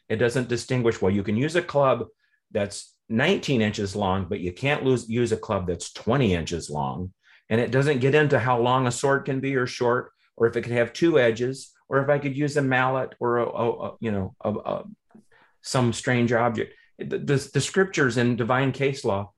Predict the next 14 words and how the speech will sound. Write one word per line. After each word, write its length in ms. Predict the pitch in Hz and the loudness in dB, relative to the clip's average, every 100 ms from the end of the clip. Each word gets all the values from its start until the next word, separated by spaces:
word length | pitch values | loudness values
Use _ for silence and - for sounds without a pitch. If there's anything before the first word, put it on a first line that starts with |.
| _ _ | _ _
says 280 | - 147 135 | -2 0 0
nothing 520 | 143 180 247 247 170 | 0 2 2 2 0
about 240 | 131 117 | 2 0
the 80 | 120 | 0
weapon 540 | 104 107 98 73 82 101 _ _ _ - | 0 0 0 -6 -14 -14 _ _ _ -12
because 240 | - 170 | 0 0
it's 160 | 165 120 | 0 -2
dealing 300 | 107 175 180 | 2 4 4
with 140 | 135 | 2
the 180 | 131 - | 0 -2
issue. 420 | 156 170 - - - _ _ _ - | 0 -2 -4 -8 -10 _ _ _ -2
The 140 | 123 | 2
assumption 600 | 120 - 175 202 - 120 | 2 2 2 2 2 0
is 380 | 85 76 95 - | 0 -4 -8 -12